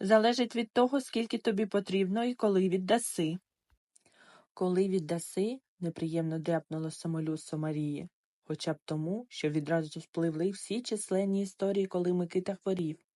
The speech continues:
терміново чогось потребував і перехоплював у Марії пару тисяч до зарплати,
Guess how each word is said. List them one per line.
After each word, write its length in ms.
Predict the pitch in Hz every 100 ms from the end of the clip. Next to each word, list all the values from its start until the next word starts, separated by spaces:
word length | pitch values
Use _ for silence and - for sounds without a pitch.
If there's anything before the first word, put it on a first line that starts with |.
| _ _ _
терміново 540 | 202 208 208 220 240
чогось 340 | 240 202 196 196
потребував 720 | 190 185 185 180 160 151 143 _ _ - - - - _
і 100 | 202
перехоплював 920 | - 175 170 - 175 180 175 156 151
у 60 | 160
Марії 420 | 160 165 196 180
пару 300 | - 170 175
тисяч 420 | - 190 - 196
до 180 | 185 226
зарплати, 680 | 226 214 180 156 156 -